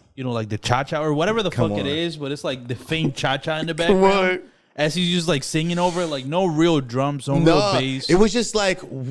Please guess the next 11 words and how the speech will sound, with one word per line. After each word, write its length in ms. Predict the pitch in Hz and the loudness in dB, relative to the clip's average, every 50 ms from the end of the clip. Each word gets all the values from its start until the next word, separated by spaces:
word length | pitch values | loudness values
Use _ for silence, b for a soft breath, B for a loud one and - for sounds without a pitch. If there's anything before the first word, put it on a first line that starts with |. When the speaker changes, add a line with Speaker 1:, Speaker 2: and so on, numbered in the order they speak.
| 135 - | -6 0
Speaker 2:
like 280 | - 165 165 160 - - - | 2 4 4 2 2 0 2
a, 140 | 160 147 - | 2 2 2
a 100 | - 143 | 2 0
sample 560 | 139 - - - 156 170 180 - - 123 117 104 | 0 0 -2 0 0 0 0 0 0 -2 -2 -2
looped 340 | 92 95 135 170 160 120 | 0 0 2 2 2 2
Speaker 1:
Yeah, 80 | 147 147 | 4 6
Speaker 2:
over 280 | 160 190 170 131 139 139 | 6 6 6 6 4 4
and 100 | 135 143 | 4 6
Speaker 1:
yeah, 60 | 180 | 6
Speaker 2:
over. 360 | 196 175 127 107 98 76 95 107 | 6 4 4 2 -4 -6 -8 -10
Speaker 1:
yeah. 260 | 107 107 101 90 80 | -8 -6 -6 -6 -8